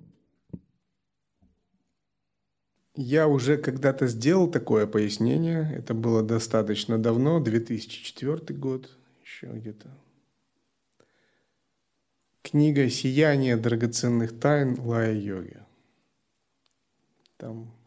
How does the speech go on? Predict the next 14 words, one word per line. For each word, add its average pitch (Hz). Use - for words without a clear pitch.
около 113
трехсот 139
страниц 131
пояснений. 107
Вы 120
можете 131
<laughs> -
насладиться 123
этим. 85
Невозможно 131
пояснить, 117
что -
такое 110
пребывать, 113